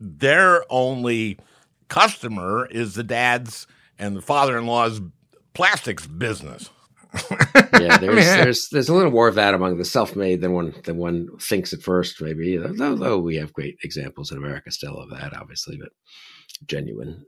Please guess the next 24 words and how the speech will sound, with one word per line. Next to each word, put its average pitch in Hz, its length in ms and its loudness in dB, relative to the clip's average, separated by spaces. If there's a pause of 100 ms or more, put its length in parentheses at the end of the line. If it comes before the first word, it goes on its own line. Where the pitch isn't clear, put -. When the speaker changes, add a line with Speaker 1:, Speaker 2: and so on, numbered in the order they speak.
Speaker 2:
uh, - 120 -20
Speaker 1:
No, 285 220 10
they're 104 160 6
Speaker 2:
self-made. 117 80 2
Speaker 1:
really, 104 340 6
like, 82 220 2
Ross 98 260 6
Perot 80 320 0
was 110 140 -6
self-made, - 580 -10
right? 76 220 -4
Speaker 2:
Yeah, 98 200 -4 (380)
Speaker 1:
He - 80 -14
Speaker 2:
yeah. 101 60 0
Speaker 1:
was 101 100 0
a 80 80 0
nut, 78 420 0
but 82 120 -2
he 78 80 -4
was 76 120 -6
self-made, 78 540 -6
you 87 160 -4
Speaker 2:
Yeah. - 200 -4
Speaker 1:
know? 190 800 6